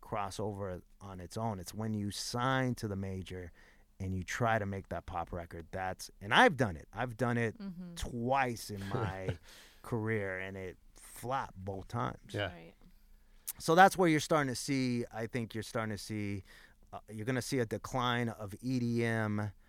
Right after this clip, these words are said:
Speaker 1: four on the floor at radio over the next couple of years. Um, but you're gonna start to see some, some really cool underground stuff,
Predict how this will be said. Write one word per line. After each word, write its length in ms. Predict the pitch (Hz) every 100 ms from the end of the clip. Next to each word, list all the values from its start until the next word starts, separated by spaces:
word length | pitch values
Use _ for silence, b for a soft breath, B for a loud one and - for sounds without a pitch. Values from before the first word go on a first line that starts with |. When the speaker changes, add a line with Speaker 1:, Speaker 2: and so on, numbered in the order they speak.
| b
Speaker 1:
four 320 | - - 123 113
on 120 | 107
the 60 |
floor 600 | 101 117 117 107 104 101 - -
at 220 | 117 117
radio 580 | 107 110 104 95 92 92
over 220 | 101 95
the 100 | 95 92
next 340 | 95 - -
couple 320 | - 95 92 90
of 60 |
years. 500 | 90 92 90 90 90 -
Um, 460 | 98 95 92 92 90
but 160 | 120 117
you're 80 | 131
gonna 160 | 143
start 240 | - 139 127
to 80 | 120
see 220 | 131 120
some, 500 | - 120 113 110 107 B B B B
some 300 | - 113 101
really 480 | 95 113 135 139 135
cool 320 | - 156 139 -
underground 640 | 151 165 131 127 113 110
stuff, 420 | - 117 104 104